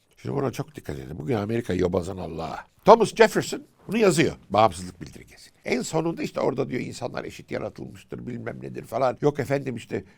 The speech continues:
yönetim şöyle olacaktır, bağımsız eyaletler olacaktır falan. En sonunda da, "Bunlar bize Tanrı tarafından verilmiş haklardır." diyor. Benjamin Franklin diyor ki, "Ben," diyor, "şuna bir baksana." diyor.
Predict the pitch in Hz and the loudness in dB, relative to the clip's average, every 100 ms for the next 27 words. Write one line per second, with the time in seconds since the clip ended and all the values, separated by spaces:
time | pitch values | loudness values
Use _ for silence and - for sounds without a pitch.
0 | - 139 127 131 107 139 127 123 104 104 | 0 2 2 -6 -4 -2 0 -2 -4 -8
1 | 107 - 117 110 104 110 113 113 104 104 | -12 -10 -6 -2 -2 -4 -4 -2 0 -2
2 | 95 - 107 95 95 - 92 113 - 285 | -6 -4 -4 -4 -10 -10 -10 -6 -4 -6
3 | _ - 226 - 208 254 269 285 117 - | _ 0 2 2 2 2 6 6 6 2
4 | - - 120 117 151 254 214 147 147 - | -10 -4 0 2 6 6 6 2 -2 -4
5 | - 131 208 180 139 123 143 113 117 185 | -2 -2 0 0 -2 -4 -8 -4 4 4
6 | 135 120 - 151 - 113 80 - - _ | 4 -2 0 0 6 6 6 0 -20 _
7 | _ _ 147 202 190 185 160 196 208 110 | _ _ 4 4 6 2 4 6 6 4
8 | 101 147 - 87 80 - _ - 151 120 | 4 4 4 -2 -10 -18 _ -4 -2 -4
9 | 85 - 151 - - - 92 - 85 - | -10 -10 -10 -8 -8 -8 -10 -10 -10 -12
10 | - - | -18 -20